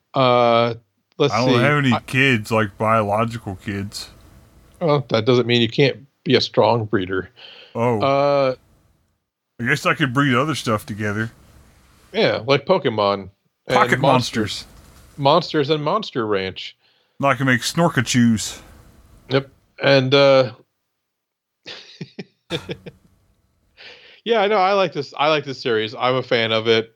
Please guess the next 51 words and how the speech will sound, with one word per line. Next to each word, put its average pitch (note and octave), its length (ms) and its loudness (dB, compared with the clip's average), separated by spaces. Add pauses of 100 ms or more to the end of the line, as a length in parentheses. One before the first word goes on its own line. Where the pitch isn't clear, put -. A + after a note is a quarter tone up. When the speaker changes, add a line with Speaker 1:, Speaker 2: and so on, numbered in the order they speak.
(100)
Speaker 1:
Um, G#2 540 0
I C3 180 2
hope, C#3 300 -2 (440)
I G3 60 -4
hope B3 120 0
Netflix A3+ 380 -2
does G3 180 0
more G3+ 180 0
stuff - 240 0
like F3+ 200 2
this. A2+ 220 0
Like, A2+ 260 0 (840)
I D3 100 2
don't G3+ 120 0
have F3 140 2
a E3 40 -2
nostalgia B2+ 480 0
boner B2+ 240 2
for C3+ 240 -2
it, C#3 80 -6
like A#2 200 -10
probably B2+ 260 0
some B2+ 180 -6
people C#3 280 -4
do C#3+ 280 0
who B2 160 2
read A2+ 180 2
the A#2 60 -4
books, C3 380 -2 (200)
but G2+ 280 0 (840)
I D3+ 100 2
still F3+ 240 2
highly D#3+ 280 2
enjoyed D3 320 0
all C3 140 2
three D3 160 -4
of C#3+ 40 0
these B2 160 -4
movies, C3 360 0
even C3+ 300 -2
though C#3 440 2
some C#3 200 0
of D3 100 0
them D#3 160 -2
felt D3+ 260 0
a D3 100 -2
little E3+ 240 2
longer D3+ 380 2
than A2+ 240 0
they A2 120 2
were. G2 400 0